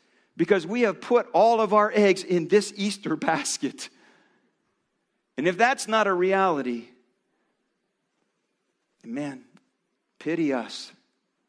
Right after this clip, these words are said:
Pity us. See, the resurrection says you can be sure that there is a life far more real,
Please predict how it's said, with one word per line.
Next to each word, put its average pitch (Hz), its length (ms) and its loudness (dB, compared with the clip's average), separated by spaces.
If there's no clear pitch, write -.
Pity 131 340 -10
us. - 320 -20
See, - 100 -16
the 165 120 -8
resurrection 165 680 -4
says 120 500 -10
you 139 120 -8
can 143 140 -12
be 117 80 -12
sure 110 380 -10
that 135 160 -8
there 143 200 -4
is 160 440 -4
a 131 80 -10
life 120 500 -14
far - 440 -4
more 135 240 -8
real, 107 300 -12